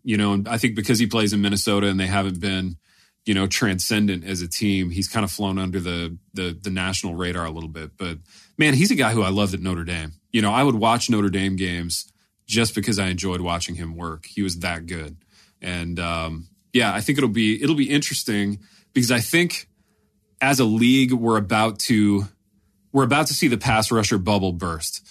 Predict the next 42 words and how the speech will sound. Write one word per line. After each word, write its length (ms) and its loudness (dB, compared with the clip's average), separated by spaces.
Um, 640 0
because 200 2
of 80 -2
some 140 0
things 220 4
that 60 2
you 100 4
mentioned, 340 2
you 60 2
can 140 2
scheme 300 2
your 100 4
way 220 4
into 260 2
it. 80 2
You 180 0
don't 160 2
have 160 0
to 80 -2
dump 420 0
a 40 -6
bunch 300 0
of 60 0
money 280 0
on 140 -4
that 160 -4
position. 600 -4
And, 340 -2
um, 460 -2
there 200 4
are 40 2
other 200 4
ways 340 4
to 100 -6
skin 360 0
that 280 -2
cat 380 0
in 160 -6
terms 320 -2
of 100 -10
getting, 460 -4
uh, 400 -4